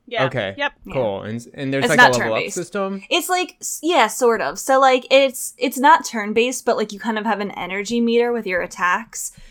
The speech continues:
Speaker 3: So, and this is the same
Speaker 2: Okay.
Speaker 3: thing for Secret of Mana, where if you use a physical attack,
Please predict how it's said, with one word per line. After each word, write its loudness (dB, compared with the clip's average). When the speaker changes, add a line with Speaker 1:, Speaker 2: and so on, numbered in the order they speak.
Speaker 3:
So, 2
and 2
this 4
is -8
the -2
same 2
Speaker 2:
Okay. -6
Speaker 3:
thing -6
for -12
Secret -4
of -10
Mana, -4
where -4
if -6
you -10
use -8
a -4
physical -6
attack, 2